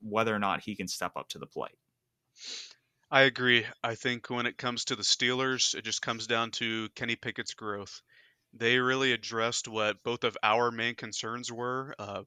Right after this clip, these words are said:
Speaker 2: before the draft this offseason, which were offensive line and corner. It's just, it's Pick-, uh, Kenny Pickett now. It's all on him.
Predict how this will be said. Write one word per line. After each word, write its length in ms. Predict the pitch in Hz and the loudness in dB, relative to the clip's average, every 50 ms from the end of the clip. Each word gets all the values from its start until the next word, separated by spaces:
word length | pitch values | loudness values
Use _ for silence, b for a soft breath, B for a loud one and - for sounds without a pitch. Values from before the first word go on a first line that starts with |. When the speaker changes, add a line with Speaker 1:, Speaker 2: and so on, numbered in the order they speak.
| _ _ _ | _ _ _
Speaker 2:
before 460 | 107 101 - - 117 117 120 120 113 - - | -10 -10 -8 -6 -4 -2 -2 -4 -4 -6 -12
the 60 | 113 | -12
draft 460 | 110 113 110 107 107 110 113 - _ | -6 -2 0 2 2 2 2 0 _
this 180 | - 117 - - | -12 -8 -6 -2
offseason, 500 | 127 117 113 - - 127 120 127 135 113 | -2 -2 -2 -2 -4 -4 -4 -6 -8 -8
which 240 | 104 101 - - - | -10 -8 -8 -8 -6
were 320 | 113 104 104 104 104 104 - _ _ _ _ _ - | -6 -6 -6 -6 -8 -10 -14 _ _ _ _ _ -4
offensive 480 | 104 107 107 - 113 101 - 120 104 104 | -4 -4 -4 -4 -8 -6 -6 -6 -4 -2
line 280 | 101 101 107 107 107 | -2 0 0 0 -2
and 100 | 101 98 | -6 -10
corner. 440 | - - - 113 113 123 127 135 139 b b b b b b b b b _ _ _ _ | -10 -8 -6 -6 -6 -6 -6 -10 -10 b b b b b b b b b _ _ _ _
It's 100 | 104 - | -10 -4
just, 320 | 113 107 - - - - _ _ _ - | 0 2 2 2 2 -2 _ _ _ -10
it's 140 | 110 - - | -10 -10 -8
Pick-, 300 | - 143 127 - - - | -6 -6 -6 -6 -6 -4
uh, 360 | 120 113 110 110 107 107 107 104 _ | -2 0 2 2 2 0 0 -2 _
Kenny 200 | - - 120 113 | -6 -4 -4 -4
Pickett 380 | - - - 123 - - - - | -4 -4 -8 -6 -6 -6 -8 -8
now. 200 | - - - - - _ _ _ _ _ _ | -10 -10 -10 -10 -14 _ _ _ _ _ _
It's 140 | _ - 101 | _ -6 -4
all 120 | 104 104 | -2 -2
on 140 | 107 104 101 | -2 -2 -4
him. 200 | 104 95 - | -6 -10 -10